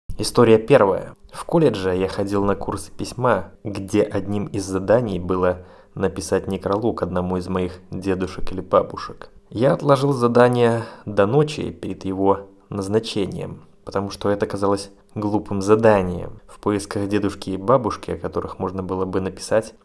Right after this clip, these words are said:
я позвонила маме и попросила у нее некоторые биографические данные о моем дедушке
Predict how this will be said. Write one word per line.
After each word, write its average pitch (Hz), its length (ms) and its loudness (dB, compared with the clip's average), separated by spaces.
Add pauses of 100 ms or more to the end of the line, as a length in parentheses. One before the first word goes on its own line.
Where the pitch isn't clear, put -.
(100)
я 113 200 0
позвонила 104 520 2
маме 107 360 2
и - 20 -4
попросила 90 560 -6
у 98 100 -2
нее 95 280 -2 (240)
некоторые 95 600 -4 (280)
биографические 98 760 0
данные 90 520 0
о - 20 -6
моем 92 380 -6
дедушке 101 540 -4